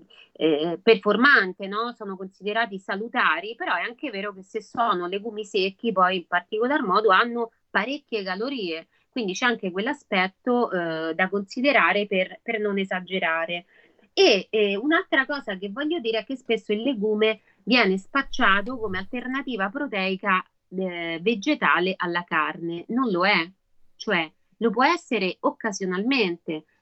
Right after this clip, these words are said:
nel senso io invece di mangiarmi tutti i giorni la bistecca, due, anche tre, quattro, so, volte a settimana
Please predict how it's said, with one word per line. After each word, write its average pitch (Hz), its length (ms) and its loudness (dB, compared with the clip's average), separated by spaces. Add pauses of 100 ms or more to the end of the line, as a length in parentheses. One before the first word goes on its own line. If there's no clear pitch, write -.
nel 190 160 0
senso 214 380 0
io 226 340 2
invece 208 400 2
di 196 120 2
mangiarmi 185 800 2
tutti 254 340 -8
i 202 80 -10
giorni 185 460 -4
la 185 120 -4
bistecca, 247 800 -2 (340)
due, 233 640 -2
anche 190 320 -2
tre, 226 460 -2
quattro, 196 600 2
so, 175 260 -10
volte 220 320 -2
a 185 80 -10
settimana 240 760 -10